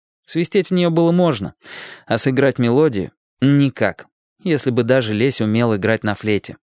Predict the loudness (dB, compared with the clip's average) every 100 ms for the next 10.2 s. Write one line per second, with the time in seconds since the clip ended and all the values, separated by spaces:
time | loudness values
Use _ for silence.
0 | _ _ _ _ -10 -6 0 2 2 0
1 | -2 -2 0 0 0 0 -4 -10 _ -20
2 | -18 -18 -18 -4 -2 0 0 2 0 0
3 | 0 0 0 0 0 2 0 0 -4 -2
4 | -2 0 0 -2 -10 _ -6 0 2 2
5 | 0 -6 _ -2 0 2 0 0 -2 -2
6 | 0 0 0 0 0 2 0 0 0 2
7 | 0 0 -2 0 -2 -2 -4 -10 -14 -16
8 | _ _ -8 -4 -2 -2 -2 -2 -2 2
9 | 2 2 -2 -2 -2 -4 -4 -4 -4 -8
10 | -12